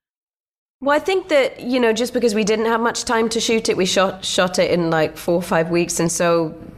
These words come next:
Shanley had made it very clear in the beginning, like, "We don't have time to wait for the good weather. We will be shooting whether it's pissing down or it's, the sun is shining or it's doing both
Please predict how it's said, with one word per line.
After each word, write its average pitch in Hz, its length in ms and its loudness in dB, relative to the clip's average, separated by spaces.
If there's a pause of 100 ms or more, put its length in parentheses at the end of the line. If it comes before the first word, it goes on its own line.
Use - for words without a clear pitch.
Shanley 185 440 0
had 175 80 2
made 175 160 2
it 160 80 0
very 170 180 2
clear 165 320 0
in 170 80 0
the 156 60 -4
beginning, 170 340 0
like, 165 300 0
"We 165 500 2
don't 170 240 0
have 170 140 -2
time 170 240 0
to 175 80 -2
wait 175 240 0
for 170 40 -6
the 175 80 0
good 180 200 0
weather. 233 480 0
We 185 100 0
will 180 160 0
be 175 100 0
shooting 185 440 0
whether 175 180 2
it's 160 460 0
pissing 196 400 0
down 180 480 0
or 165 280 2
it's, - 560 -2
the 226 200 0
sun 202 240 0
is 185 80 -4
shining 190 440 0
or 190 240 2
it's 175 140 -4
doing 175 280 0
both 170 360 0